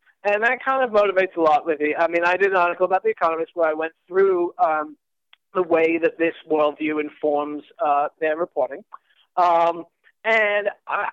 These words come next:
I, I think, so, uh, it, it, it's pretty easy to notice that. Now, what that means is they have an ideological blindness when it comes to problems with markets. Um, and this is the kind of thing that I reject, is, is having an ideology that means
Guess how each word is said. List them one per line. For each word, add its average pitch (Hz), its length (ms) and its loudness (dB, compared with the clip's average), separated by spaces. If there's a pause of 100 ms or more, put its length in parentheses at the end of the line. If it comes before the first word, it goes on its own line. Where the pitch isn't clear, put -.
I, 202 200 -2 (100)
I 220 240 2
think, 247 240 -2 (160)
so, 269 60 4 (260)
uh, 247 40 0 (120)
it, 262 260 -6
it, 262 280 -4
it's 247 100 -12
pretty 262 240 0
easy 220 160 0
to 196 60 4
notice 185 200 2
that. 196 140 0 (180)
Now, 226 280 0 (340)
what 208 240 0
that 202 180 0
means 269 360 -2 (120)
is 139 360 -2 (540)
they 214 400 2
have 196 260 0
an 202 180 -2
ideological 190 720 2
blindness 180 720 -2
when 160 140 -4
it 156 120 -6
comes 170 240 -6
to - 80 -20
problems 147 420 0
with 131 120 -16
markets. - 320 -14 (440)
Um, 147 340 0 (140)
and 156 320 0 (200)
this 233 140 0
is 226 120 -6
the 208 80 -2
kind 196 180 0
of 160 80 -6
thing 165 160 -2
that 156 120 0
I 143 40 2
reject, 147 440 -2
is, 127 120 -18 (100)
is 139 260 -10
having 156 420 -2
an 147 80 -2
ideology 147 720 -2
that 147 180 -6
means 156 300 -8